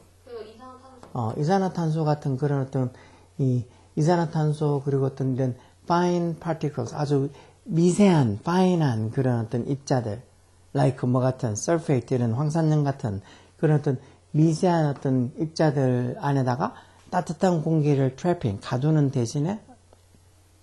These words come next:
Speaker 2: 아, 그렇게 하면 안 되겠다. 그렇게 해석하면 안 되고. 여기까지 봐야 되겠다. 이런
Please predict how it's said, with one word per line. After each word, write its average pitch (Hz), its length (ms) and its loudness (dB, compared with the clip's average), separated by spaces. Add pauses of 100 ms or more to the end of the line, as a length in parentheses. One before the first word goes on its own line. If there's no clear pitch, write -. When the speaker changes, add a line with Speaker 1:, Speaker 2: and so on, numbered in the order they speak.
(1400)
Speaker 2:
아, 131 300 -4
그렇게 151 240 -4
하면 151 160 -4
안 104 60 -8
되겠다. 117 320 -10 (560)
그렇게 151 260 -4
해석하면 117 460 -6
안 101 40 -8
되고. 104 300 -10 (1800)
여기까지 - 400 -2
봐야 113 180 -6
되겠다. 131 300 -8
이런 160 240 0